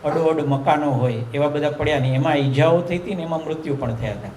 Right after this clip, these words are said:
ને એ બધી તો સાંકડી કેવી શેરીઓ હોય, આપણે જે અમદાવાદમાં પોળો જેવી, એમાં તો કોઈ ઈજા થયેલ કે દર્દીને બહાર કાઢવું હોય તો એ મુશ્કેલી થાય.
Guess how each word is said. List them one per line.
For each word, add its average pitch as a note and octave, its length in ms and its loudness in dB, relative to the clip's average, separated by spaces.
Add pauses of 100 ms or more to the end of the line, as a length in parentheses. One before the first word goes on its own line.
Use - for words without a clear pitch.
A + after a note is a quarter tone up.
(380)
ને D3+ 60 -2
એ E3+ 80 -2
બધી F3+ 260 2
તો G3+ 200 2
સાંકડી F3 440 0
કેવી A3 280 2
શેરીઓ F#3 440 4
હોય, B2+ 240 2
આપણે A#2+ 260 0
જે C#3+ 180 0
અમદાવાદમાં D3 560 0
પોળો E3 240 2
જેવી, C3 300 2 (560)
એમાં E3+ 280 2
તો F3 360 4 (580)
કોઈ D#3+ 160 2 (300)
ઈજા D#3+ 340 4
થયેલ E3+ 280 2
કે E3+ 140 0
દર્દીને D3 440 0
બહાર C#3 300 8
કાઢવું E3+ 300 4
હોય F#3+ 80 4
તો F#3+ 120 0
એ F3+ 40 4
મુશ્કેલી D3+ 560 0
થાય. G#2 180 -2